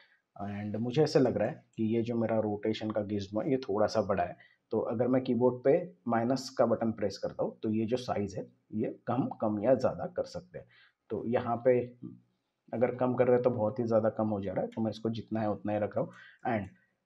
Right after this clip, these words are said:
keyboard पर J press करके मैं इसे rotate कर लेता हूँ, ओके। अब मुझे इसे scale करना होगा, तो quickly इसको scale कर लेंगे। And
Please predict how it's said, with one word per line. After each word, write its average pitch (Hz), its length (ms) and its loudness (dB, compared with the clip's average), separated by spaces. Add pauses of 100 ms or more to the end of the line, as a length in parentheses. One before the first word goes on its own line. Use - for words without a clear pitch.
(140)
keyboard 123 380 4
पर 123 140 2
J 127 280 4
press 117 220 2
करके - 420 -4 (400)
मैं 110 100 0
इसे 175 160 0
rotate - 360 -2
कर - 140 -12
लेता - 240 -18
हूँ, - 100 -18 (840)
ओके। - 180 -4 (360)
अब 110 100 -2
मुझे 113 220 -2
इसे - 160 -6
scale 101 360 -2
करना 107 260 -2
होगा, 104 200 -4 (640)
तो - 60 -18 (100)
quickly 113 340 -2 (760)
इसको - 200 -6
scale 98 340 -4
कर 98 160 -4
लेंगे। 107 280 -2 (2500)
And 110 460 -2